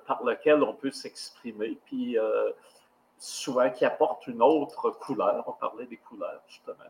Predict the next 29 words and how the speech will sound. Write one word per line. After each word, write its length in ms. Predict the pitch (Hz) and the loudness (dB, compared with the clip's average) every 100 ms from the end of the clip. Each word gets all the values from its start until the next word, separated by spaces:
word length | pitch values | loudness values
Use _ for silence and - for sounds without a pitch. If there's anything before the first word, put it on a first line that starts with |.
| _ | _
Puis, 360 | 226 - - - | -14 -12 -12 -10
euh, 120 | - - _ - - _ | -10 -10 _ -20 -20 _
les 160 | 117 120 | -6 -4
couleurs 440 | - 131 135 151 | -2 6 8 6
des 200 | 117 127 | 4 -2
temps 260 | - 135 120 | 2 0 4
anciens, 500 | 135 110 - 143 190 | 4 4 -2 -8 -8
c'est 180 | - - | -8 -8
important 440 | 131 131 - - - | -2 -2 -2 -8 -8
parce 140 | 156 - | -14 -10
que 80 | 143 | -10
c'était 180 | - 139 | -6 -6
le 100 | 123 | -2
moment 540 | 120 123 131 143 120 98 | -2 0 2 2 0 -4
où 120 | 123 113 | -10 -6
on 180 | 117 | -4
était 300 | 117 110 131 | -2 -2 -4
souverain 540 | 127 - 120 98 120 135 | -4 -10 -10 -10 -6 -6
sur 240 | - 107 | -6 -6
le 80 | 110 | -6
territoire 720 | - 113 107 - 107 151 165 | -6 -6 -8 -4 4 4 4
et 180 | 120 110 - - - _ - _ | -2 -6 -8 -20 -20 _ -20 _
la 140 | 120 117 | -4 -4
souveraineté 680 | - 131 117 123 120 - | -4 -6 4 4 4 -4
s'exprime 580 | 151 - 107 - - 143 | -4 -6 -14 -12 -2 0
aussi 340 | 120 110 - 151 | 0 -8 -8 2
là-dedans. 400 | 127 - - 104 _ _ - - _ _ 143 | 2 2 -8 -10 _ _ -20 -20 _ _ -4
Mais 80 | |
ça 180 | 139 160 | 4 6